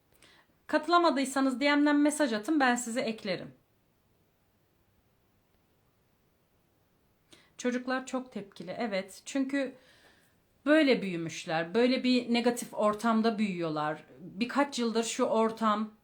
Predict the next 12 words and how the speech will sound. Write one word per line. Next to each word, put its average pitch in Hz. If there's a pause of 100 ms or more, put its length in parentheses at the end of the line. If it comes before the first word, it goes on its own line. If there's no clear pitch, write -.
(360)
Türkiye'de 226
öyle, 190
Almanya'da 214
öyle, 180
çok 254
negatif. -
Herkes 226
mutsuz, 196
herkes, 233 (420)
e, 214
negatif 240
yani. 139